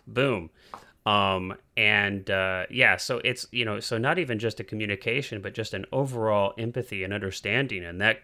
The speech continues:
you know, affects everything from scheduling to, um, to, to the order of,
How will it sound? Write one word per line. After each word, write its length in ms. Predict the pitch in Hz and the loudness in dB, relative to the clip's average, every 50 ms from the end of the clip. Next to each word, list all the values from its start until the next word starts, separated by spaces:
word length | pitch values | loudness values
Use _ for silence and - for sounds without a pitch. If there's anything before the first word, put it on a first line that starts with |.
| _ | _
you 140 | - - 107 | -8 -4 -2
know, 200 | 98 95 87 85 - - - - - - - | -2 0 -2 -2 -6 -12 -20 -20 -20 -12 -4
affects 460 | - 110 104 - - 127 127 123 - - | -4 -4 -2 2 4 2 4 4 2 0
everything 480 | 113 107 113 107 - - 110 104 104 | 2 2 0 -4 -2 -2 -2 -2 -2
from 160 | - - 98 | -6 -8 -10
scheduling 840 | 90 - - - 110 113 117 113 113 107 101 98 95 92 90 90 87 - | -8 -6 0 2 4 4 4 2 -2 -4 -2 -2 -2 -2 -4 -6 -10 -8
to, 460 | - 110 98 95 90 90 87 85 85 - - - - - _ - - - | -4 -2 0 0 2 2 0 0 -2 -6 -16 -20 -20 -20 _ -12 -6 -2
um, 500 | 95 90 87 87 85 85 82 82 85 - _ _ - - _ _ _ - | 0 0 2 2 0 -2 -4 -6 -12 -14 _ _ -20 -20 _ _ _ -12
to, 220 | - - 104 92 - - - - | -6 -4 -4 -4 -6 -8 -14 -10
to 200 | - 107 98 - - 120 | -8 -8 -8 -10 -12 -12
the 200 | - 101 95 92 - - | -6 -6 -6 -6 -4 -2
order 440 | 110 123 139 139 123 117 104 101 | 0 2 2 4 4 2 2 2
of, 320 | 98 95 92 90 90 - | 2 0 -2 -4 -10 -12